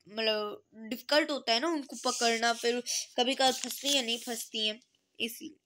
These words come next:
That's a story that I might to like again। फिर ये कह रहे कि गॉन फिशिंग जो है वो एक स्टोरी, वो ऐसा एक स्टोरी है जो ये वापस लिखना चाह सकते हैं, मतलब ये भी एक उनका खोया हुआ स्टोरी है। तो टोटल इनका तीन स्टोरी खोया हुआ है, अभी तक हम लोग को बताया है।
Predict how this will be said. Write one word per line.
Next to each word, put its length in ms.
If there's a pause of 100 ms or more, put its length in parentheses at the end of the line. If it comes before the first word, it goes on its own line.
(460)
That's 280
a 40
story 260
that 440
I 0
might 300
to 160
like 380
again। 260 (120)
फिर 40
ये 220
कह 100
रहे 280
कि 120
गॉन 360
फिशिंग 400
जो 100
है 160
वो 200
एक 140
स्टोरी, 560 (340)
वो 160
ऐसा 400
एक 160
स्टोरी 280
है 80
जो 120
ये 140
वापस 400
लिखना 280
चाह 260
सकते 280
हैं, 80
मतलब 160
ये 140
भी 140
एक 180
उनका 240
खोया 340
हुआ 120
स्टोरी 440
है। 180 (1200)
तो 100
टोटल 280
इनका 300
तीन 320
स्टोरी 400
खोया 340
हुआ 200
है, 100
अभी 120
तक 180
हम 140
लोग 120
को 80
बताया 460
है। 180